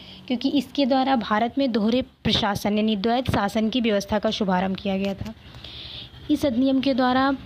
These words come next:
कंपनी के राजनीतिक और वाणिज्यिक कार्यों को पृथक कर दिया गया था।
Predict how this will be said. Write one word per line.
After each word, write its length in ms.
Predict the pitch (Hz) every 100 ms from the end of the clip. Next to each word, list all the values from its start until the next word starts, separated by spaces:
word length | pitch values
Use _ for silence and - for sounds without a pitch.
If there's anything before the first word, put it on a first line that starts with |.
| -
कंपनी 440 | 233 220 233 233 262
के 180 | 285 285
राजनीतिक 920 | 220 214 208 214 202 285 - - -
और 180 | 233 220
वाणिज्यिक 580 | 214 208 220 202 285
कार्यों 320 | - 220 214 226
को 100 | 269
पृथक 340 | 220 185 202
कर 160 | 202 190
दिया 200 | 196 196
गया 180 | 202
था। 220 | 196 202